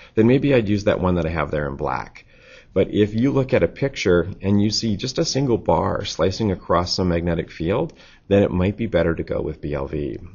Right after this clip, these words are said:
Uh, there, it turns out, if you're careful, you can actually use either one in any story, uh, but it's just that sometimes one equation will lead itself to a simpler solution. So this is the story about a voltage from a bar that's cutting across a magnetic field.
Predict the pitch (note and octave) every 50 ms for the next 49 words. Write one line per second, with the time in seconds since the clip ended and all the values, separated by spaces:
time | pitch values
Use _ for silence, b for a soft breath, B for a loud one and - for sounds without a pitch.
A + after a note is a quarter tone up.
0 | - - - - D2 E2 G#2 G2 G2 - - - - - F#2+ - C#3 E3 G#3 G#3+
1 | - D#2+ - - - - _ _ - F2 - - C#2 - - G#2+ B2+ F3+ - -
2 | - D2 D#2+ - D#2+ D#2 A#2+ B2+ - D#2+ D#2+ D#2+ E2+ G2 F#2+ F2 E2 F2+ G2+ G2+
3 | F2+ E2 E2 D#2+ F2 F2+ - - F2 F#2+ A#2 A#2+ F2+ - - - - G#2+ G#2 E2+
4 | C2 B1 - - B B B B B B B D2 D#2+ D#2 F#2 F2+ E2+ - - -
5 | - - - - - - G2 G2+ G#2 G2+ G#2 F#2+ F#2 F#2 E2+ - F2 E2 E2 E2+
6 | E2+ F2 F2+ F#2 F#2+ F#2 - - F2 E2 E2 E2 E2 E2+ E2 D#2+ E2 D#2+ D#2 D#2+
7 | E2 - - E2+ F2 F#2+ F#2 - - - - F2 D2+ D2 - - D#2 D#2+ - -
8 | - C#2+ - - - D2 - - - C#2 C#2 C2+ - - - C2 - - B B
9 | B B B B B E2 D#2+ G#2 G#2+ - - - - B2+ - - G#2+ G#2+ G#2 E2+
10 | F#2 E2+ E2+ D#2+ - F2 E2+ E2+ - G2 E2 - - - D#2+ D#2 D2+ D2+ - D#2+
11 | D#2 D2+ D2+ D#2 - - - - - D#2+ D2 D#2 D#2 C#2+ C#2 - - C#2 C#2 D2+
12 | - - - D2+ D2 D2 - C#2+ C#2+ - - - C#2+ - - - C#2 C2 B1+ A#1+
13 | A1+